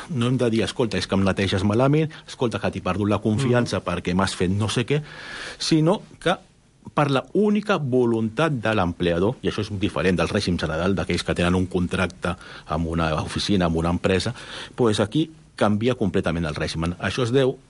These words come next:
Speaker 1: a que el tindre algú dintre, no és el mateix tindre algú treballant a la fàbrica, treballant a l'oficina, que tindre algú dintre del propi domicili.
Speaker 2: Mhm.
Speaker 1: Aquí l'element essencial és la confiança. En el moment que et perdo la confiança,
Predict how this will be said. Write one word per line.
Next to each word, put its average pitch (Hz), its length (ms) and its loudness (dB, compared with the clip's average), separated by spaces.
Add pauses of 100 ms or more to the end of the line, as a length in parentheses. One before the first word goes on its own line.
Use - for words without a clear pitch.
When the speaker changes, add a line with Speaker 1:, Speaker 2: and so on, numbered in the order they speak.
(100)
Speaker 1:
a 120 160 0
que 113 180 -2 (380)
el 82 560 -2
tindre 123 260 2
algú 117 220 2
dintre, 110 240 0 (140)
no 73 80 -8
és 101 60 -2
el 123 40 2
mateix 120 220 -2
tindre 110 160 0
algú 104 180 0
treballant 85 400 0
a 82 60 -2
la 87 100 0
fàbrica, 104 380 2
treballant 87 320 0
a - 20 4
l'oficina, 107 340 -2
que 117 80 -2
tindre 107 220 2
algú 107 140 2
dintre 113 240 2
del 90 100 2
propi 104 380 0
domicili. 80 500 -6 (220)
Speaker 2:
Mhm. 120 220 2 (160)
Speaker 1:
Aquí 82 340 -2
l'element 87 400 0
essencial 85 460 0
és 80 180 -4
la 87 80 2
confiança. 127 640 0 (600)
En 117 120 4
el 107 100 4
moment 123 280 2
que 123 80 0
et 104 120 0
perdo 123 280 0
la 123 100 0
confiança, 143 500 0